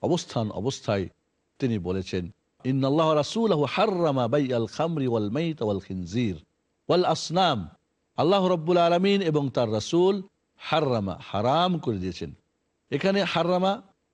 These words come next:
এক বচন, হাররামা দুই বচন ব্যবহার হয় নাই, কারণ আল্লাহ রব্বুল আলামিন তিনি হালাল ও হারাম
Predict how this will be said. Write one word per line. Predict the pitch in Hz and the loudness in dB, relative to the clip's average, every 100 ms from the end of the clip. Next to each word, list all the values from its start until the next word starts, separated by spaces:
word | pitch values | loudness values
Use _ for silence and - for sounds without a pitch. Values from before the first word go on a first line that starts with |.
| - | -2
এক | 151 139 113 | -2 -2 -6
বচন, | 110 - 82 - _ _ _ _ _ | -8 -8 -12 -14 _ _ _ _ _
হাররামা | - 147 147 131 131 151 170 170 151 - | -2 0 0 0 0 2 2 0 -2 -8
দুই | 113 185 | -2 0
বচন | 196 170 - 117 | 0 -2 -2 -4
ব্যবহার | 104 95 | -4 -4
হয় | 82 85 | -6 -8
নাই, | 80 80 _ _ _ _ - | -10 -14 _ _ _ _ -4
কারণ | 165 | 0
আল্লাহ | 160 190 226 202 | 2 2 2 2
রব্বুল | 196 175 196 | 0 0 0
আলামিন | 151 175 196 202 208 202 185 _ | 2 2 2 2 0 -2 -10 _
তিনি | 208 226 240 180 131 _ _ _ | -2 2 2 2 -4 _ _ _
হালাল | - - 131 135 139 131 110 - | -14 -4 0 2 2 0 -4 -8
ও | 107 | -8
হারাম | 95 - 107 127 117 | -8 -8 -4 -2 -2